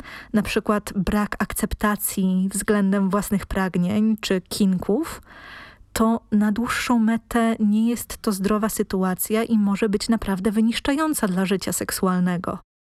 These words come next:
I jako kontekst chciałabym w tym miejscu polecić mój artykuł o samokonsencie, czyli samozgodzie, który podlinkuję w opisie odcinka, bo myślę, że może też stanowić ciekawe uzupełnienie tego,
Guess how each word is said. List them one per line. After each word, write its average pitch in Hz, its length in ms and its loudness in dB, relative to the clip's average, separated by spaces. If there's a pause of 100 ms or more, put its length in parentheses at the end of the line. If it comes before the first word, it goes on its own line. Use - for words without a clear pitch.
(120)
I 233 80 4
jako 233 300 0
kontekst 202 760 0
chciałabym 240 560 0
w 233 60 -4
tym 208 220 2
miejscu 226 420 0
polecić 202 680 -2
mój 226 220 4
artykuł 220 720 -2
o 240 80 2
samokonsencie, 220 1000 2
czyli 196 220 -2
samozgodzie, 202 1000 0 (640)
który 262 600 2 (460)
podlinkuję 220 520 2
w 220 60 -6
opisie - 400 -2
odcinka, 208 720 0
bo 220 140 2
myślę, 233 300 0
że 214 100 0
może 214 280 2
też - 380 -2 (300)
stanowić 202 800 0
ciekawe 196 640 -2
uzupełnienie 185 760 0
tego, 185 520 0